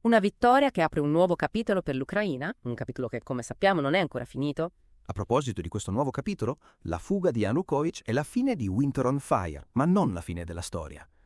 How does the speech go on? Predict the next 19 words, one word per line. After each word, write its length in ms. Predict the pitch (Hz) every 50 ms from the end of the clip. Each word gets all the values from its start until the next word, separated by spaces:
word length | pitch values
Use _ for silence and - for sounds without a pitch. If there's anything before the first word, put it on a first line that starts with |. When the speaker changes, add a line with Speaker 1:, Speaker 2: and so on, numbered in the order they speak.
| _ _
Speaker 2:
Nel 120 | - 117
duemilaventidue 760 | 123 135 143 185 208 202 185 180 170 156 170 156 175 196 208 202
il 100 | - 117
regista 400 | 117 117 113 139 175 - - 175
ha 60 | 135
fatto 260 | - 135 127 - -
un 80 | 117 110
sequel, 420 | - - 107 98 - - 78 80
Freedom 300 | - - - 160 156 156
on 140 | 143 139 135
Fire, 440 | - - 110 82 76 78 78 78 - _ _ _ -
che 100 | - 127
documenta 500 | 117 127 120 - 127 170 202 196 - 139
l'escalation 640 | 113 110 - - - 127 117 113 - - 165 185
del 140 | 170 120 101
conflitto 420 | - 104 90 - 127 127 - 151
con 120 | 127 127 127
la 40 | 127
Russia. 420 | 101 82 - - - 107 -